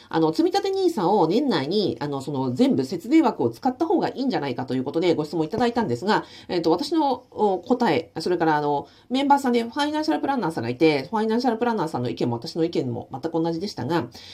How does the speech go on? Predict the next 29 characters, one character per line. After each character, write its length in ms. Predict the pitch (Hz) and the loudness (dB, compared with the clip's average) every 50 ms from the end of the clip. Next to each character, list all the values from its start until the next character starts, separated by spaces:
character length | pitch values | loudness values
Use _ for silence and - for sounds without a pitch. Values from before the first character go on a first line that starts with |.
| - - - _ | -20 -20 -12 _
え 100 | - 160 | -2 0
っ 60 | 151 | 0
と、 100 | - 143 | 0 -2
積 140 | - - 311 | -2 -2 -2
み 40 | 392 | -2
立 120 | - 427 415 | -2 -2 -2
て 80 | 415 392 | -2 -4
ニ 180 | 381 392 381 | -2 -2 -2
ー 20 | 330 | 0
サ 160 | - - 143 | 0 0 -2
を 40 | 135 | 0
す 120 | - 170 | 0 0
る 80 | 160 165 | 0 0
と 80 | 208 | 0
き 100 | - 151 | -4 -4
に 120 | 127 127 151 | -4 -2 0
は、 180 | 185 151 123 - | 0 -2 -2 -4
そ 100 | - 156 | -6 -4
の 180 | 151 127 123 - | -4 -4 -4 -4
積 140 | - - | -4 -2
み 80 | 285 349 | -2 0
立 160 | 349 349 349 | 0 0 0
て 120 | 349 339 330 | 0 2 4
と 140 | 320 320 | 6 6
い 80 | 320 302 | 8 8
う、 360 | 320 311 320 330 359 - - - - - - - - _ | 8 8 8 8 8 6 4 0 -8 -20 -20 -20 -20 _
え 160 | - - 131 120 | -8 -6 -4 -4
っ 40 | |
と、 360 | 120 - 110 117 110 - - | -2 0 0 0 0 0 -2